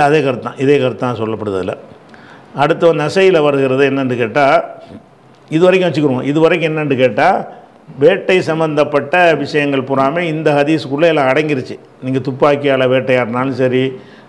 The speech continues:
அம்புனால வேட்டையாடினாலும் சரி, அது வந்து ஈட்டினால வேட்டையாடினாலும் சரி, கவன்கள் வச்சு வேட்டையாடினாலும் சரி, அல்லது வேட்டைக்குன்னு உள்ள சில நவீன கருவிகளை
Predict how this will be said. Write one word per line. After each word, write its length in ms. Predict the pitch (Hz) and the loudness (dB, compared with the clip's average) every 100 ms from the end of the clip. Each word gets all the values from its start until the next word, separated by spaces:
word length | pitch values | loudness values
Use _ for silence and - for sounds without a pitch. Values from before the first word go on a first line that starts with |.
| 113 | -6
அம்புனால 380 | 131 143 147 139 127 | -2 0 0 2 0
வேட்டையாடினாலும் 640 | 123 131 120 110 123 156 135 | 0 0 -2 -2 -4 -4 -2
சரி, 260 | 143 135 139 135 - - - 143 | 0 0 0 -4 -10 -20 -8 -2
அது 120 | 139 139 | 0 0
வந்து 160 | 143 139 147 | 0 0 0
ஈட்டினால 400 | - 151 139 139 131 | 0 0 0 2 0
வேட்டையாடினாலும் 580 | 117 123 117 143 156 135 | 2 0 0 -2 -2 -2
சரி, 240 | 139 139 139 135 - - - | 0 0 0 -4 -16 -10 -2
கவன்கள் 480 | 143 175 175 151 147 135 | 2 2 2 0 0 -2
வச்சு 180 | 131 135 | -2 0
வேட்டையாடினாலும் 640 | 131 131 123 110 117 160 139 | 0 2 0 0 -2 -2 0
சரி, 220 | 147 139 139 135 - - - - | 2 2 0 -4 -10 -20 -14 -4
அல்லது 260 | 151 170 165 160 | 0 2 2 2
வேட்டைக்குன்னு 600 | 160 151 165 143 170 165 | 2 2 0 0 0 0
உள்ள 140 | 156 160 156 | 2 2 2
சில 160 | 151 151 | 0 0
நவீன 320 | 151 156 151 143 | 0 0 0 0
கருவிகளை 360 | 147 151 147 139 | 0 2 2 0